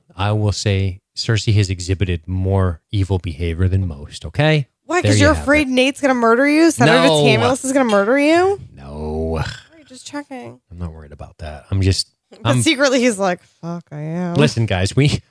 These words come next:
Speaker 1: we need fucking ratings, okay? I'm trolling you guys a little bit.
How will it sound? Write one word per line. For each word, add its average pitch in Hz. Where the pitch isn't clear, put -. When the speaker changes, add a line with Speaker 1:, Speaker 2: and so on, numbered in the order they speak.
Speaker 1:
we 180
need 202
fucking 92
ratings, 80
okay? 135
I'm 110
trolling 113
you 92
guys 82
a 87
little 82
bit. 90